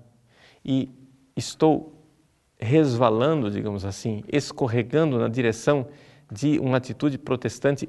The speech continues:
dentro da própria igreja? Se é assim, até mesmo para a clareza ecumênica e para a honestidade para com os nossos irmãos protestantes,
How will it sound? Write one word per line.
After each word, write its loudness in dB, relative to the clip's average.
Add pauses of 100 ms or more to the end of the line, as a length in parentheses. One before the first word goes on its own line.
dentro -2
da 0
própria -4
igreja? -6 (840)
Se -2
é 4
assim, -4 (640)
até -2
mesmo 0
para 2
a -2
clareza 4
ecumênica -2 (220)
e -6
para 4
a 2
honestidade 0 (300)
para -2
com -2
os 0
nossos -2
irmãos -4
protestantes, -4